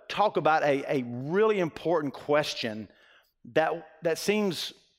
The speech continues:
so simple, but when not answered rightly, creates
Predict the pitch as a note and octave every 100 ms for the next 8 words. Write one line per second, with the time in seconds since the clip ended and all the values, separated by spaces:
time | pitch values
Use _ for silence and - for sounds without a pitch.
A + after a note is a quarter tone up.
0 | _ _ _ _ _ - - - - A3+
1 | G3+ G#3+ G3 - - G3+ G3+ - G#2+ G#2+
2 | - _ _ _ _ _ _ F3 E3 D#3
3 | D3 C#3+ F3+ G3+ - - E3 F#3 - E3+
4 | D3 B2 - _ _ A2+ A#2+ C3+ D#3+ E3+
5 | F#3+ A3 - - _ - - F3+ E3 F3+
6 | F#3 - -